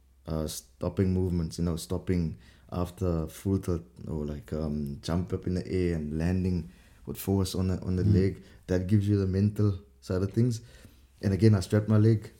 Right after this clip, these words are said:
Speaker 1: and then my physio told me, Curtis, to come back, uh,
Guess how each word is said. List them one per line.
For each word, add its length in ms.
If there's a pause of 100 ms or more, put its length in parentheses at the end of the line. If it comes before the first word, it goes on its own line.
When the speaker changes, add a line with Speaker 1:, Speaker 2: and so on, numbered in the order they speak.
(220)
Speaker 1:
and 140
then 60
my 80
physio 260
told 200
me, 100
Curtis, 500
to 160
come 240
back, 220 (840)
uh, 360